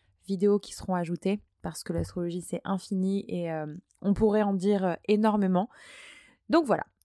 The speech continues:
c'était une petite aparté. J'espère que vous allez bien. Vraiment, je suis ravie vraiment de, de vous retrouver aujourd'hui. Et, euh, bah, justement, je voulais faire un petit podcast, euh, astro, étant donné que c'est le dernier podcast du mois.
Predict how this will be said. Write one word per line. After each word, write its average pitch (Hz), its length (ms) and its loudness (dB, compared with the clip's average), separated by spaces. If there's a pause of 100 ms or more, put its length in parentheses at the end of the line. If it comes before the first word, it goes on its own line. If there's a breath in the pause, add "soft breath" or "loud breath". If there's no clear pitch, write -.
(120)
c'était 214 300 0
une 220 120 2
petite 233 280 -2
aparté. - 400 -2 (1300)
J'espère 214 380 -2
que 233 120 0
vous 190 140 0
allez 202 200 2
bien. 165 320 -6 (300)
Vraiment, 185 320 0
je - 60 -6
suis 180 120 -4
ravie 165 340 -4 (160)
vraiment 165 280 -6
de, 160 240 -8
de 160 180 -6
vous 156 120 -10
retrouver 170 420 -4
aujourd'hui. 170 480 -2 (500 soft breath)
Et, 185 240 4
euh, 175 60 4
bah, 170 100 0
justement, 190 460 -4
je 196 60 -10
voulais 180 140 -4
faire 240 180 -4
un 208 60 -2
petit - 160 -12
podcast, - 580 -6
euh, 180 120 -2
astro, - 480 -2
étant 208 180 -2
donné 185 240 2
que - 120 -12
c'est - 100 -4
le 175 240 0
dernier 196 340 2
podcast 190 600 -6
du 170 160 -6
mois. 170 360 -4